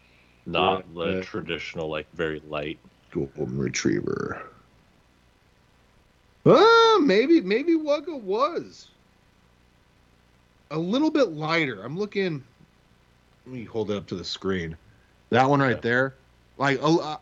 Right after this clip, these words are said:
Speaker 2: I, I'm remembering Wugga being a little
Speaker 1: About
Speaker 2: bit
Speaker 1: that.
Speaker 2: light, a little, a little bit
Speaker 1: Yeah.
Speaker 2: lighter than that, but, but, but pretty damn close to that.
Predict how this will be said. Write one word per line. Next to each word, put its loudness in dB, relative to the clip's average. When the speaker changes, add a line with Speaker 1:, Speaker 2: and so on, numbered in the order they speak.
Speaker 2:
I, 0
I'm -2
remembering -2
Wugga -6
being -8
a -12
little -6
Speaker 1:
About -2
Speaker 2:
bit -
Speaker 1:
that. -6
Speaker 2:
light, -8
a -6
little, 0
a 0
little 0
bit -2
Speaker 1:
Yeah. -12
Speaker 2:
lighter -10
than -16
that, -16
but, -2
but, -4
but -6
pretty -8
damn -2
close -8
to -16
that. -20